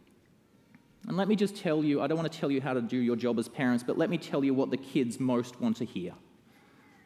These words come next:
They want to hear from their parents this: "I will love you so unconditionally,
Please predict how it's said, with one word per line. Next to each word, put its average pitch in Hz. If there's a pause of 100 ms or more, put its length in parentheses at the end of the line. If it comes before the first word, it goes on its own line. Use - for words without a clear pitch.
(120)
They 156
want 180
to 175
hear 175
from 165
their 147
parents 131
this: - (1600)
"I 143
will 165
love 175
you 101 (1160)
so 143
unconditionally, 151